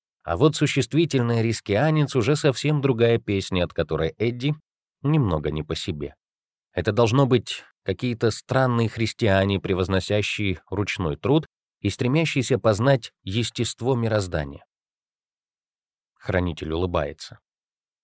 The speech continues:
«В чём дело?» вопрошает Эдди Баннистер. «Вы пытаетесь понять, инженер я или сектант?»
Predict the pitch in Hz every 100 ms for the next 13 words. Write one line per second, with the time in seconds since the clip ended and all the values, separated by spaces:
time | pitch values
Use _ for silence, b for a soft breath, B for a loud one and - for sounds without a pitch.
0 | _ _ - - - 185 160 117 98 92
1 | _ _ _ _ _ _ 78 78 78 -
2 | 78 73 82 73 78 76 73 73 - -
3 | - _ _ _ _ _ _ _ _ _
4 | _ _ _ - 78 78 85 98 95 95
5 | 95 - 87 82 90 90 - 85 80 82
6 | 87 95 92 90 82 85 - - - 78
7 | 69 -